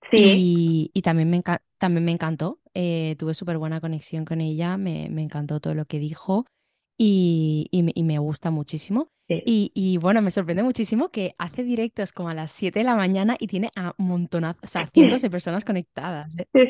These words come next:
Speaker 1: sí,
Speaker 2: O sea,
Speaker 1: sí, súper.
Speaker 2: alucinante.
Speaker 1: Sí, sí,
Speaker 2: Y,
Speaker 1: sí.
Speaker 2: y luego, em, justo a las chicas de Papiroga, eh, que no las conozco tanto, pero sí que coincido con ellas en
Speaker 1: Mm.
Speaker 2: eventos y demás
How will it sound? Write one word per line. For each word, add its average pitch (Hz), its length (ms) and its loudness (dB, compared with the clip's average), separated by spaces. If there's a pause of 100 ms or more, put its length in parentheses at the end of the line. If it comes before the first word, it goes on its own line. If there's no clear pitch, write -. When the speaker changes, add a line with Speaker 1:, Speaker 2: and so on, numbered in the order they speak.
Speaker 1:
sí, 247 100 6
Speaker 2:
O 214 80 8
sea, 196 280 6
Speaker 1:
sí, 220 200 0
súper. 185 400 6
Speaker 2:
alucinante. 160 300 -6 (340)
Speaker 1:
Sí, 233 240 0
sí, 208 120 0
Speaker 2:
Y, 233 260 -4
Speaker 1:
sí. - 80 0
Speaker 2:
y - 20 2
luego, 233 480 2
em, 180 540 -4
justo - 380 -2
a 247 60 2
las 190 240 -4
chicas 202 280 -10
de 208 100 -6
Papiroga, 220 680 -2
eh, 175 280 -4
que 175 160 -6
no 170 120 -2
las 185 160 -6
conozco 214 360 0
tanto, 196 280 -2
pero 151 180 -4
sí - 140 -12
que 180 140 -6
coincido 196 380 -2
con 190 140 -2
ellas 190 260 0
en 185 80 0
Speaker 1:
Mm. - 20 0
Speaker 2:
eventos 185 520 -4
y - 20 -6
demás 170 400 -6